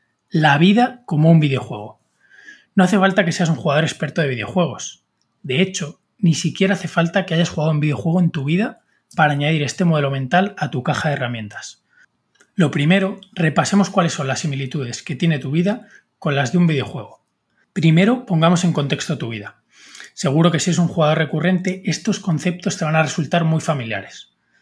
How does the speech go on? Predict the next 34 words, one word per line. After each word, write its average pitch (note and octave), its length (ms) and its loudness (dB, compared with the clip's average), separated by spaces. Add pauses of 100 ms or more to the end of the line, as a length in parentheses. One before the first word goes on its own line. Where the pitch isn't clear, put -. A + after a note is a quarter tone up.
(260)
Primero, C#3+ 480 -2 (260)
eres F3 220 4
el F3+ 80 4
jugador, F3+ 580 2 (300)
solo G3+ 340 4
puedes D#3+ 240 -2
controlar D3+ 400 -2
tus - 180 -4
acciones F#3 380 -2
directamente. B2 760 -8 (500)
Segundo, D#3 640 2 (180)
tienes F3 260 0
una F#3 120 2
barra F#3+ 220 4
de F#3 60 2
salud E3 220 -4
física, - 560 -10 (380)
una F#3 180 4
barra E3+ 200 6
de G3 40 4
salud D#3+ 260 -2
mental, B2 520 -6 (180)
una E3+ 220 4
barra F3 180 4
de F3+ 60 2
habilidades, B2+ 720 -6
una F3 240 4
barra C3 200 -2
de B2 60 -2
estado F3 580 -2
y D#3 160 -2
muchas E3 420 0
otras B2+ 280 -10
barras. G#2 460 -10